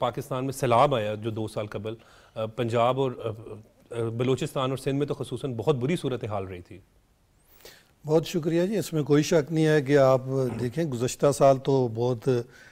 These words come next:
Speaker 2: पाकिस्तानी जो थे वो मुतासर हुए थे, ख़ासकर सिंध में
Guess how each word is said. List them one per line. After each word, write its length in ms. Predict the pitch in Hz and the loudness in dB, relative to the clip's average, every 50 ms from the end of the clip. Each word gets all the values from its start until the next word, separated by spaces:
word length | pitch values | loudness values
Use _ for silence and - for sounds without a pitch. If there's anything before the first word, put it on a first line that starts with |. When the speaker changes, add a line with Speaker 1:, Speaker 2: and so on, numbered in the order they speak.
| - _ _ - 131 - - | -20 _ _ -14 -8 -2 0
Speaker 2:
पाकिस्तानी 540 | 135 131 - - - - 139 131 131 127 | 0 0 0 -4 -4 -2 0 0 2 2
जो 120 | 117 123 123 | 0 -2 -2
थे 160 | - 127 127 | 0 0 0
वो 100 | 123 123 | 0 0
मुतासर 420 | 123 120 104 - 123 117 - 143 | 0 -2 0 -2 -2 0 0 0
हुए 240 | 131 139 127 127 127 | 2 2 2 0 0
थे, 360 | 117 - 139 135 131 131 127 | 0 0 2 4 4 4 2
ख़ासकर 520 | 113 - 143 139 143 135 - - 151 139 123 | 2 4 6 8 8 6 6 4 4 4 4
सिंध 260 | - - - 175 170 | 2 4 4 4 6
में 280 | 156 160 143 120 104 | 6 6 4 4 2